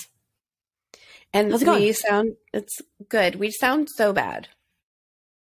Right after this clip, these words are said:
Speaker 2: Oh, guys, we, we sound nothing like ourselves. So I'm sorry if you, like, tuned in and you're like, "Wait, I thought I was listening to Crimes and Closets," but really,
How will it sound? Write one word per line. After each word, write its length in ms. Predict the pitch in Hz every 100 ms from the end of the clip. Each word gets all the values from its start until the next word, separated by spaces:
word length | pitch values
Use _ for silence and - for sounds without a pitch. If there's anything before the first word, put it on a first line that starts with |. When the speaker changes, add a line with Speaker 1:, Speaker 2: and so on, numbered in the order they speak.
| _
Speaker 2:
Oh, 360 | 185 175 160 - _ _ _
guys, 440 | - 175 175 - - _ -
we, 100 | 196 - _ - - -
we 80 | 240
sound 280 | 339 247
nothing 320 | 185 175 180 160
like 180 | 151 147
ourselves. 440 | 147 - 143 156
So 80 | -
I'm 120 | 175
sorry 260 | 180 196 196
if 120 | 180
you, 140 | 185 175
like, 260 | 156 156
tuned 260 | - 180 180
in 120 | 170
and 100 | 160
you're 100 | 151 151
like, 260 | 147 151
"Wait, 180 | 285 240
I 80 | 147
thought 220 | 185 180
I 100 | 190
was 160 | 185 180
listening 340 | 190 190 185
to 60 | 175
Crimes 300 | 185 175 156
and 80 | 151
Closets," 440 | 180 165 135 -
but 280 | - 135 113 -
really, 680 | 151 143 135 139 135 147